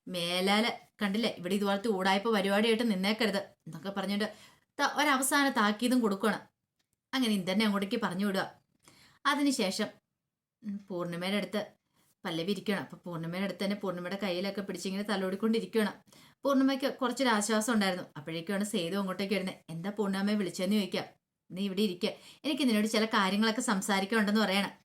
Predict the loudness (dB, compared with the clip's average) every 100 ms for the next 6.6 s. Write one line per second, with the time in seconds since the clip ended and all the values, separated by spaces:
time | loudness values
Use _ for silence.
0 | _ -12 -8 -8 -6 -4 -4 -4 -4 -6
1 | -12 _ _ _ _ -12 -8 -8 -6 -4
2 | -2 -2 -2 -2 0 0 0 2 2 2
3 | 0 -2 -2 -4 -6 _ -10 -10 -10 -20
4 | _ 0 0 2 2 4 4 4 2 2
5 | 0 2 2 4 4 2 0 -2 -2 0
6 | 0 0 -2 -2 -2 -6